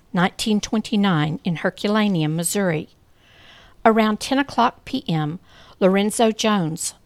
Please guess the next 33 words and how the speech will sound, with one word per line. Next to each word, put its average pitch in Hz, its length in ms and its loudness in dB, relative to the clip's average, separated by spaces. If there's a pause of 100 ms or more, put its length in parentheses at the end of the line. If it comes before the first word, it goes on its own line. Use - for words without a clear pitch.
a 202 60 0
soft - 600 0
drink 208 280 -2 (140)
retailer, 170 600 -2
was 196 220 -2
at - 100 -6
home 175 400 0 (380)
getting 233 260 4
ready 214 220 2
for 220 160 -4
bed 214 400 2
when 170 160 -4
he - 100 -10
was 180 180 -8
startled 240 640 0
by 160 140 0
the 185 100 -8
sound 180 420 0
of - 160 -10
gunfire 156 680 -2 (240)
coming 214 360 -2
from 151 200 -6
nearby. 160 580 -6 (920)
The 170 60 -2
shots - 600 -2
were 185 60 -12
quickly - 420 -8
followed 190 480 -2
by 165 100 -2
the 175 140 -8
squeal 208 480 -4
of 156 100 -10
tires 185 600 -4